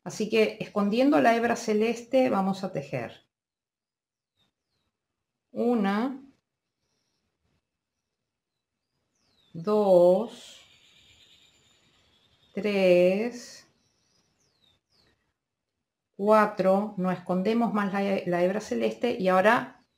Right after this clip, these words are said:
incorporamos la hebra blanca por atrás. Cinco,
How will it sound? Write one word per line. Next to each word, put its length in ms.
incorporamos 680
la 80
hebra 220
blanca 320
por 120
atrás. 500
Cinco, 1160